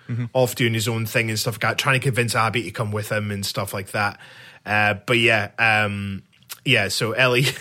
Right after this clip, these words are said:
Speaker 2: <laughs> Ellie goes along, and she's just convinced with revenge and stuff like that. And,
Speaker 1: Mm-hmm.
Speaker 2: uh, yeah, she just, um, yeah, she shoots, um, shoots Owen. And,
Speaker 1: Yep.
Speaker 2: uh,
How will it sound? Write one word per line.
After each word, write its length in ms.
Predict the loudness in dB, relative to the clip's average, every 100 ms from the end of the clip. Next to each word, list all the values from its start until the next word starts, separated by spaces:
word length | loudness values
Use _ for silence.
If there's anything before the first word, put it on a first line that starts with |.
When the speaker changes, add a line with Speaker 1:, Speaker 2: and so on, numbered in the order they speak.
| -12 -18
Speaker 2:
<laughs> 380 | -20 -18 -12 0
Ellie 200 | 4 6
goes 200 | 4 2
along, 300 | 2 2 0
and 180 | -2 -2
she's 220 | 0 2
just 240 | 2 -2 -6 _ _ _ _ _ _ -2
convinced 360 | 0 0 -2
with 320 | -6 -8 -14 -8
revenge 540 | -6 0 2 2 0
and 100 | -4
stuff 220 | -2 -2 -4
like 140 | -4
that. 240 | -2 -2 0
And, 300 | 0 2 2
Speaker 1:
Mm-hmm. 300 | 2 2 2
Speaker 2:
uh, 20 |
yeah, 220 | 2 2
she 220 | 0 -4 -2
just, 340 | -4 -4 0
um, 400 | 0 0 -2 -8 -12 _ _ _ 4
yeah, 160 | 4
she 400 | 4 2 0 -4 _
shoots, 600 | -4 -2 -2 -2 -2 -4 -2
um, 720 | 2 4 4 0 -2 -4 -8 -8
shoots 280 | -6 -4 0
Owen. 260 | 2 0 -2 -14 -20 _ _ -2
And, 480 | 2 4 2 0 0
Speaker 1:
Yep. 100 | -2 -4 _
Speaker 2:
uh, 360 | 0 4 4